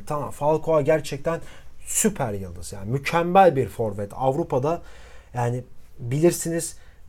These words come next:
Diego Forlan modeli, Cavani, Edison, Uruguaylı Edison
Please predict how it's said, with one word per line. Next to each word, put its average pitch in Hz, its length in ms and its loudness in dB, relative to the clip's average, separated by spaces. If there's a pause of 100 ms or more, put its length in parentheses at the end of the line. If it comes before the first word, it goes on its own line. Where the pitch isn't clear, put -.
Diego 165 380 6
Forlan 165 520 8
modeli, 113 600 0 (100)
Cavani, 147 340 4
Edison, 151 500 -2
Uruguaylı 156 440 2
Edison 151 400 -2